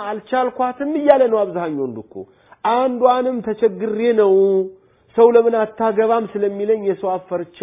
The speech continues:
ነው፣ እንዲያው አንድ ልጅ ወልጄ የተካው መስሎኝ ነው» የሚል እኮ አለ። አንዳንዱ ደግሞ ሁለት ሶስት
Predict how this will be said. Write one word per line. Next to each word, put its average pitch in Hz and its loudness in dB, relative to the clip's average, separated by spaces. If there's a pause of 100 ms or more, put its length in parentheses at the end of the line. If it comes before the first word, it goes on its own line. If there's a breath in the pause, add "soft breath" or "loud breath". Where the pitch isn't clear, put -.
ነው፣ 170 -4 (1120)
እንዲያው 226 4
አንድ 226 -4
ልጅ 208 -8
ወልጄ 196 2
የተካው 202 -2
መስሎኝ 190 -4
ነው» 175 -4 (100)
የሚል 233 -8
እኮ 208 -12
አለ። 131 -10 (1300)
አንዳንዱ 107 -12
ደግሞ 104 -12 (1600)
ሁለት 139 -6
ሶስት 127 -16